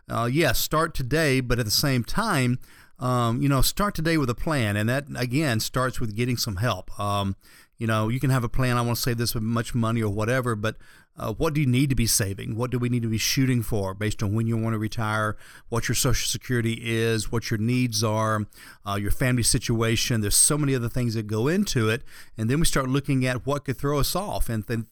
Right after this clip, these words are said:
you know, the things that we could throw us off is, you know, a bad economy or a collapse of the stock market. Um, it could be something like you, you know, being disabled or losing your job. It could be something like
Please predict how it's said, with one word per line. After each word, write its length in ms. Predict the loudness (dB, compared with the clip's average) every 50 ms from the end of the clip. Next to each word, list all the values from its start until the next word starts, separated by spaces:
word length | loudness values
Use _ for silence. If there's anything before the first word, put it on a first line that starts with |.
| -10
you 100 | -6 -4
know, 100 | -2 -2
the 80 | -2 -2
things 200 | -2 -2 -2 -2
that 80 | -2
we 80 | -4 -4
could 120 | -6 -4
throw 180 | -4 -2 0 0
us 140 | 0 0 -2
off 260 | -2 -2 -4 -2 -2
is, 200 | 0 0 0 -2 -4 _ _
you 260 | -20 -20 -20 -8 -4 -4
know, 20 |
a 40 | -2
bad 240 | 0 0 0 0 0
economy 580 | 0 -2 0 0 0 0 2 2 2 2 2
or 140 | 0 0 -2
a 40 | -4
collapse 420 | -4 -4 -2 -2 0 0 -2 -2
of 60 | -2 -2
the 60 | -2
stock 320 | -2 0 0 -2 -2 -2
market. 480 | -2 -2 0 0 -2 -2 -6 -10 -10 -10 -8
Um, 380 | -4 -2 -2 0 0 -2 -2 -4 -8 -16 -20 -20 -16 -12
it 60 | -10 -6
could 100 | -2 0
be 60 | 2
something 360 | 4 4 2 2 2 0 0
like 240 | 2 0 0 -2 -2
you, 180 | -2 -2 -2
you 140 | -2 -2 0
know, 460 | 0 0 0 -2 -4 -8 -8 -8 -10 -10 _ _ -2
being 220 | 0 0 2 2
disabled 580 | 2 4 4 4 4 4 4 4 4 2 2 2
or 60 | 2
losing 340 | 2 2 2 2 2 2 2
your 100 | 2 0
job. 560 | 0 -2 -2 -2 0 0 0 0 0 0 -2
It 100 | -4 -4
could 140 | -6 -4 -2
be 120 | -2 0
something 360 | 0 0 -2 -2 -2 -2 -2
like 240 | 0 0 0 -2 -4